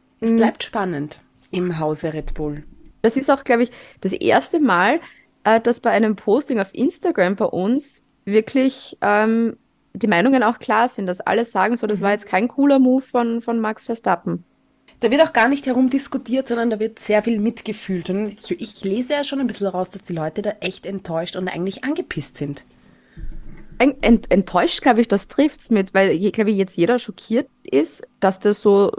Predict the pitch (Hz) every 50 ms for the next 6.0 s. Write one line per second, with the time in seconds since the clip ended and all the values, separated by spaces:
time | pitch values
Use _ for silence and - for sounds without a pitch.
0 | - - 87 73 - - - - - - - - - 185 226 220 - 214 185 196
1 | 180 185 185 - 220 240 277 277 - 185 165 170 - _ 202 220 254 269 226 185
2 | 175 175 185 190 185 175 170 170 - - 175 175 - - - - - - - -
3 | - _ _ _ _ _ - 285 359 359 - - - 196 220 247 - 269 269 -
4 | - 165 175 - - - - 254 254 - - 254 220 214 214 214 208 202 - -
5 | - _ - 196 - - - 220 226 240 240 - - - 320 494 - - - -